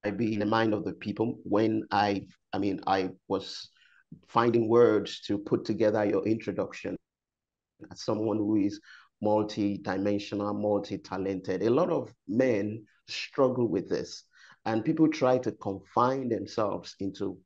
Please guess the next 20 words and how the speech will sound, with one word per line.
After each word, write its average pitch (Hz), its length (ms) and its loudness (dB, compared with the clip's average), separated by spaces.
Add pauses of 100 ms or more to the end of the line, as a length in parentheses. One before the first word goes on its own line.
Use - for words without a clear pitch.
(140)
one 117 320 2
area 104 520 2 (360)
and 98 160 -4
suppress - 880 -2
that 127 200 4
other 113 240 0 (100)
part 101 260 -2 (140)
of 87 140 -8
themselves. - 520 -6 (380)
You 135 480 4
are 107 320 0
an 101 140 -2
exception 101 880 -4
to 92 100 -6
this. 82 480 -8 (340)
I 107 120 2
have 110 140 -4
seen 143 240 2
you 127 160 2
thrive 113 520 2